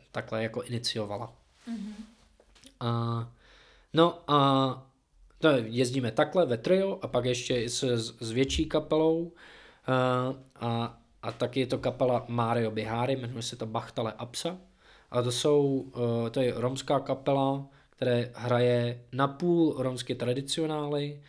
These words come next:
Speaker 1: a napůl, eh, Máriovy skladby.
Speaker 2: Mhm.
Speaker 1: Eh, a, a to je skvělej, prostě skvělá parta lidí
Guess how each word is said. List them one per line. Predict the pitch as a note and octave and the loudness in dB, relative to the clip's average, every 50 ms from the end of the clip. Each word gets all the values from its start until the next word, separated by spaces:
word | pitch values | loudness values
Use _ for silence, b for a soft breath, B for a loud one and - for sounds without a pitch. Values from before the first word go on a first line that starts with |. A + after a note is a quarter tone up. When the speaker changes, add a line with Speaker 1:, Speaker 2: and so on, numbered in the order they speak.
| B B B B B | B B B B B
Speaker 1:
a | - A2+ A2+ A2 - | -4 -4 -4 -4 -4
napůl, | A2+ A#2 A2+ A#2+ - C3+ B2+ B2+ B2 A#2+ A#2+ A#2+ A#2+ A#2+ B B B B B B - | -4 -4 -4 -4 -2 -2 -2 0 2 2 2 2 0 -4 B B B B B B 0
eh, | A2+ A2 A2 | 0 2 2
Máriovy | G#2+ G#2+ A2 G#2+ G#2+ A2 A2 G#2+ G#2+ G#2 | 2 0 0 0 2 2 0 0 0 -2
skladby. | G2+ - - G#2+ G#2 G2 G2 A2+ - - _ _ _ _ _ - | -4 -4 -4 -6 -8 -6 -8 -10 -14 -16 _ _ _ _ _ -14
Speaker 2:
Mhm. | A#3+ A#3 G#3 G3 A3 B3 C4+ - - | -12 -10 -8 -8 -10 -10 -12 -16 -10
Speaker 1:
Eh, | - - A2 G#2+ G#2+ G#2+ G#2 G#2+ G#2 G#2 G#2 G#2+ - - _ | -6 -2 -2 0 0 -2 -2 -4 -4 -6 -6 -8 -12 -16 _
a, | - G#2 G#2+ G#2 G#2+ A2 A2+ A2 A2 A2+ - - _ _ _ _ _ _ - | -10 -8 -6 -6 -6 -8 -8 -8 -10 -12 -14 -16 _ _ _ _ _ _ -18
a | - A#2 | -18 -16
to | - - A2 | -8 -4 -2
je | A2 G#2+ A2 A2 G#2+ G#2 G#2+ G#2+ - - - _ _ _ | -2 0 0 -2 -2 -2 -4 -6 -8 -14 -20 _ _ _
skvělej, | - - - - - A2+ A2 G#2+ G#2+ G#2+ G#2+ G#2 - - - _ _ _ _ _ _ _ _ _ _ _ _ _ _ _ _ _ | -4 -4 -4 0 0 0 0 2 0 -2 -2 -4 -8 -14 -20 _ _ _ _ _ _ _ _ _ _ _ _ _ _ _ _ _
prostě | - B2 A2+ - - - - A2 G#2+ G2+ | -6 -6 -4 -4 -4 -4 -4 -4 -2 -4
skvělá | - - - C3 B2 B2 | -4 2 4 4 4 4
parta | B2 - B2 A#2+ A#2+ - A#2+ | 2 2 0 0 0 -2 0
lidí | A2 A2+ A2 A2+ B2 C#3+ E3 F3+ | 0 0 0 0 -2 -2 -4 -6